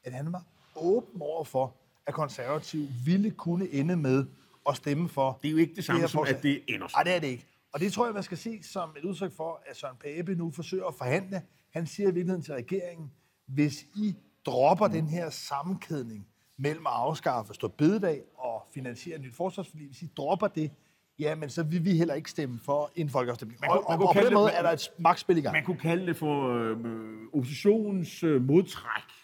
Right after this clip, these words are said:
Speaker 2: til det, de mener er en revolverpolitik. Det er at lægge en anden revolver lige ved siden.
Speaker 1: <laughs> Ja,
Speaker 2: Ikke? Og sige,
Speaker 1: ja.
Speaker 2: "Hvis I gør det, så gør vi, så truer vi med det."
Speaker 1: Men
Speaker 2: Men
Speaker 1: jeg, jeg,
Speaker 2: man
Speaker 1: jeg,
Speaker 2: kunne,
Speaker 1: jeg,
Speaker 2: man kunne jo
Speaker 1: ja.
Speaker 2: også godt forestille sig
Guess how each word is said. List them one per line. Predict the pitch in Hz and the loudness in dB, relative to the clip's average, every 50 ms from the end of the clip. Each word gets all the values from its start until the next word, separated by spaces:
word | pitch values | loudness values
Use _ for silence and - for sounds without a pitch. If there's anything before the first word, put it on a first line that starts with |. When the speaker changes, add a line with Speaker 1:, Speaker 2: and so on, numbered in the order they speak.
| _ - | _ -10
Speaker 2:
til | - 143 131 | -8 -6 -6
det, | 156 151 139 | -6 -6 -4
de | 170 | -2
mener | 151 143 139 147 143 | -2 -2 -2 -2 -2
er | 139 123 | -2 -2
en | 113 104 | -2 -2
revolverpolitik. | 98 101 104 117 170 185 214 190 - - 160 147 127 - - 165 165 160 160 - | -4 -4 -2 -2 -2 0 -2 -4 -2 -4 -4 -4 -4 -2 -2 -2 -2 -2 -4 -6
Det | 165 165 147 156 | -8 -6 -2 0
er | 170 170 131 131 | 0 2 2 2
at | 151 151 | 4 4
lægge | 139 139 131 147 | 2 2 0 -2
en | 110 | -4
anden | 98 127 143 | -4 -2 0
revolver | 151 127 120 113 104 101 104 | 0 0 0 -2 -2 -4 -6
lige | 104 104 104 | -6 -6 -8
ved | 113 | -10
siden. | 113 - 107 101 - - 220 | -10 -8 -4 -4 -4 -4 -4
Speaker 1:
<laughs> | - - | -4 -2
Ja, | - | 0
Speaker 2:
Ikke? | 160 - - - | 0 0 0 0
Og | 160 143 | -2 -2
sige, | - - 139 131 | 0 0 2 2
Speaker 1:
ja. | 135 117 - - _ | 2 2 0 -2 _
Speaker 2:
"Hvis | - 123 - | -10 -6 -4
I | 185 196 | -4 -4
gør | - 143 123 | -2 -2 -4
det, | 117 - 190 226 254 226 190 | 0 0 0 0 2 0 -2
så | - - 175 | -4 -2 0
gør | 185 175 | 0 0
vi, | 147 156 165 175 151 139 - _ | 0 0 -2 -2 -2 -4 -10 _
så | - 151 | -12 -12
truer | - - - 156 160 190 202 | -12 -8 -4 2 4 4 4
vi | 196 180 | 4 4
med | 175 175 143 | 2 2 2
det." | 139 131 120 - - - - - _ _ _ _ _ - | 2 0 0 -2 -10 -20 -20 -20 _ _ _ _ _ 0
Speaker 1:
Men | 196 | 4
Speaker 2:
Men | 196 | 6
Speaker 1:
jeg, | 202 185 220 214 - | 8 6 6 4 2
jeg, | 214 214 202 | 2 4 4
Speaker 2:
man | 208 220 | 6 4
Speaker 1:
jeg, | 208 | 6
Speaker 2:
kunne, | 208 277 - | 6 6 4
Speaker 1:
jeg, | 202 - | 4 2
Speaker 2:
man | 185 226 220 | -2 -2 0
kunne | - 240 262 | 0 0 2
jo | 247 220 | 4 4
Speaker 1:
ja. | 214 | 4
Speaker 2:
også | 202 - - | 4 2 0
godt | 196 202 180 | -2 -2 -2
forestille | - 143 139 160 147 - 127 101 87 | -2 -4 -4 -4 -6 -6 -8 -8 -8
sig | - - 92 | -10 -14 -16